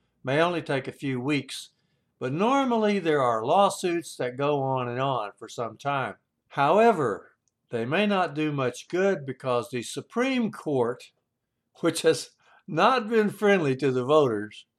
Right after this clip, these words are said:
the Supreme Court has already ruled that gerrymandering for political supremacy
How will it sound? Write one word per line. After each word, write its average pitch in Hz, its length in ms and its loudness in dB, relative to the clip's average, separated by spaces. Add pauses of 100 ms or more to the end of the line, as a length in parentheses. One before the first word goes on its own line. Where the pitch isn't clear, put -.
(520)
the 139 120 0
Supreme 220 480 0
Court 143 380 0 (540)
has 147 200 0
already 156 560 4
ruled 110 560 -4 (220)
that 123 240 -8
gerrymandering 123 920 -2
for 110 180 -6
political 147 560 -6
supremacy 120 840 -8